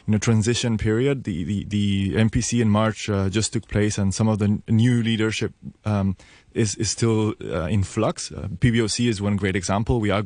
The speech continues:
likely going to see a governor change there. Um, and so it might take a little longer than, than what's ideal f-, for us to see those measures. But, um, latest by July, we should see, um, another batch of fiscal stimulus measures. Um, we will see P B O C, uh,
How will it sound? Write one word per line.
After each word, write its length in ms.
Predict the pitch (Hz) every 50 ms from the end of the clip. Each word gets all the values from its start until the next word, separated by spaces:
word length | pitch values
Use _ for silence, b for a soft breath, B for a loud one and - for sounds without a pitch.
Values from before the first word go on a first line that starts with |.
| - _ -
likely 300 | 101 104 104 104 110 110
going 160 | 101 107 104
to 80 | 98 92
see 160 | - - 101
a 60 | 101
governor 380 | 95 107 98 - 101 98 87 95 - -
change 420 | - - 131 127 120 107 90 87
there. 260 | 90 85 85 78 - B B B B B B B B B
Um, 160 | 104 104 101
and 140 | 104 110 107
so 140 | - 127
it 80 | 131 123
might 200 | 123 120 127 120
take 200 | - 135 127 -
a 40 | 123
little 180 | 123 120 120
longer 400 | 110 110 110 107 110 117 113 104
than, 320 | 95 98 95 95 90 - -
than 320 | 95 92 92 87 85 92 b b b b b
what's 220 | b 101 101 - -
ideal 420 | 104 98 87 110 107 104 98 92
f-, 320 | 92 - - - - - - _
for 260 | - - 123 117 117
us 220 | 120 120 117 -
to 100 | - -
see 140 | 104 - 117
those 240 | 107 101 95 92 85
measures. 320 | 98 95 90 80 85 92
But, 240 | - - 101 101 -
um, 280 | 110 101 98 87 101 - _ _ -
latest 460 | - 127 139 139 135 - 110 104 - -
by 120 | 104 98
July, 360 | 98 - 98 87 95 107 123
we 120 | 123 110 104
should 260 | 101 - 117 107 -
see, 380 | - - - 110 104 104 101 - B B B B B B B B -
um, 400 | 98 95 95 92 95 95 92 -
another 640 | - 101 107 113 113 110 117 113 113 110 107 104 101
batch 540 | 101 - 104 98 98 98 - - - - - - -
of 220 | 101 101 101 92
fiscal 400 | - - - 123 110 - - 113
stimulus 400 | - - 107 104 101 92 98 92
measures. 420 | 107 117 113 110 120 117 110 - - B B B B B B B
Um, 280 | 104 107 104 101 101 -
we 140 | - 113 120
will 180 | 113 117 147 151
see 180 | - - 131
P 140 | 104 - 120
B 100 | 110 113 110
O 60 | 104
C, 380 | 101 - 113 110 110 110 -
uh, 260 | - - 92 85 -